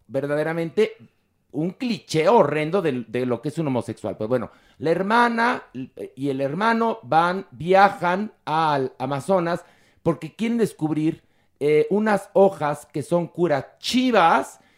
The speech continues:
con las cuales pueden revolucionar el mundo de la medicina. Esto es a principios del siglo veinte. Y conocen a la Roku,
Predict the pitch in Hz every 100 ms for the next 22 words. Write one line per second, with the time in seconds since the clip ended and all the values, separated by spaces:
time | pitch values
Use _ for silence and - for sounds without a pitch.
0 | _ - 175 170 165 165 - - 202 202
1 | 208 - - 196 190 170 180 208 196 _
2 | _ _ - 175 208 185 185 185 170 180
3 | 175 202 208 190 185 185 196 165 127 131
4 | 123 107 139 160 226 220 - 151 - 139
5 | 131 185 208 165 131 - 160 170 151 107
6 | 127 123 123 110 - 78 _ _ _ _
7 | _ _ _ _ - 247 247 240 - 208
8 | 208 202 208 196 196 190 190 220 214 208
9 | - 240 214 240 277